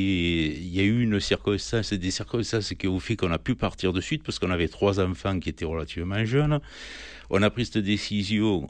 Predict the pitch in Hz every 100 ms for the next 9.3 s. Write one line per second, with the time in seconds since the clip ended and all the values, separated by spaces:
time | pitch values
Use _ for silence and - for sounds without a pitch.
0 | - 85 92 90 90 - 98 107 98 82
1 | 73 - 85 82 80 95 104 113 104 98
2 | 92 82 85 - 101 - 98 104 98 98
3 | 85 95 95 110 107 95 98 - - -
4 | - - 117 117 - 113 107 - 131 139
5 | 123 98 113 101 104 90 - 95 80 76
6 | 82 104 117 104 85 85 80 90 90 -
7 | - 90 69 76 95 101 85 110 113 104
8 | 101 85 98 107 - 82 80 78 80 73
9 | - -